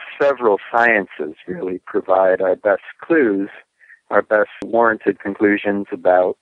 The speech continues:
you know, what's really going on. So it may be that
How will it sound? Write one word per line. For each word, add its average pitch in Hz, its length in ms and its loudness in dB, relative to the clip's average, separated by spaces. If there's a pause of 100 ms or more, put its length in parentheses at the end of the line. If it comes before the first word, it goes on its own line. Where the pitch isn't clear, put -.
(120)
you 113 80 2
know, 90 140 0
what's 98 320 -4
really 101 240 0
going 98 300 -2
on. 95 260 2 (720)
So 143 180 2
it 131 160 0
may 165 220 2
be 170 440 0
that 120 140 0